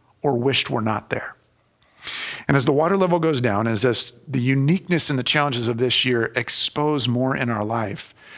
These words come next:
we see things that maybe we wish weren't there. Maybe there's a few things that we are glad that are there,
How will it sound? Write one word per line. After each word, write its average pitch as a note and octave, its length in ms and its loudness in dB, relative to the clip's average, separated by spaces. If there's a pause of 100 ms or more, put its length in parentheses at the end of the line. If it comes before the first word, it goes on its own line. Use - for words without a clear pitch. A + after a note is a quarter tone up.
(140)
we D3 140 2
see - 240 4
things C3+ 380 0
that B2+ 140 2
maybe B2 280 0
we A#2 120 2
wish C3+ 300 0
weren't B2+ 220 -2
there. B2+ 320 -4 (1120)
Maybe E3 280 4
there's A#2+ 180 2
a A2 40 0
few B2+ 180 -2
things G#2+ 240 -2
that B2+ 100 -2
we A#2+ 260 -4
are A#2+ 120 -2
glad A2+ 300 0
that - 160 -6
are A2+ 140 -4
there, G#2+ 340 -8